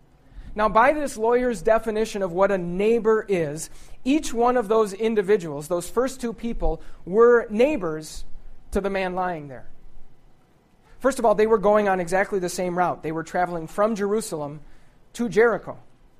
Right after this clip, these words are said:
They had the same home city. They maybe even lived on the same block. Second of all, they were both Jewish, just like the man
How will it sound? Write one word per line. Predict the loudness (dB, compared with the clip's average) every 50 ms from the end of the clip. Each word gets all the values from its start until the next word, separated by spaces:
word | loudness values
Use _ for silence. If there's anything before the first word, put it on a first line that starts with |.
| _ _ _ _ _ _ _ _ _ _ _ -20 -20 _ -4
They | -2 0 0
had | 2 0 0 0
the | -2
same | -2 -2 -2 -2 -2 -2 -2
home | -2 -4 -4 -6
city. | -2 0 0 0 0 -2 -10 -16 _ -20 -20 -20 -20 -20 -8
They | -4 -4 -2
maybe | 0 0 -2 -2 -2 -4 -4
even | -4 -4 -2 0 2
lived | 2 0 2 0
on | -2 -2 -2
the | -6
same | -6 -6 -6 -6 -6 -2
block. | 0 0 0 0 -2 -8 -14 -20 -20 -20 -20 -20 -20 -18 -20 -20 -20 -20 -20 -20 -18 -8 -4 -2 0 0 0 -2 -4 -6 -2
Second | 0 2 2 2 2
of | 4
all, | 4 4 4
they | 2 0
were | 0 -2 -2
both | 0 0 -2 -2 -2 -6 -8 -6
Jewish, | -2 0 2 2 0 0 -2 -8 -14 -14 -8
just | -4 -4 -2 0 0
like | 2 0 0 -2 -4
the | -4
man | -4 -4 -2 -4 -4 -4 -6 -10